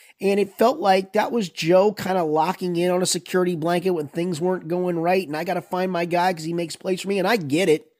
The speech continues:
I fully get it 'cause the guy had done nothing but make plays for him, right? So that's understandable.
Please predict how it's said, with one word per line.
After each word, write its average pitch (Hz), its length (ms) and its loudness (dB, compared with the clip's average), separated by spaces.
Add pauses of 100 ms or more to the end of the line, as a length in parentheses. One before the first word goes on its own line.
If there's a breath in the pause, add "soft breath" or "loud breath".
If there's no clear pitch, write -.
(180)
I 151 100 4
fully 214 420 -2
get 135 240 0
it - 100 -14 (300 soft breath)
'cause 156 120 0
the 160 60 0
guy 185 180 6
had 170 100 2
done 165 260 2
nothing 185 280 2
but 143 100 -4
make 123 240 -8
plays 120 260 -4
for 113 140 -8
him, 104 180 -6
right? 147 320 -2 (360 soft breath)
So 180 260 4
that's 190 220 4
understandable. 185 800 0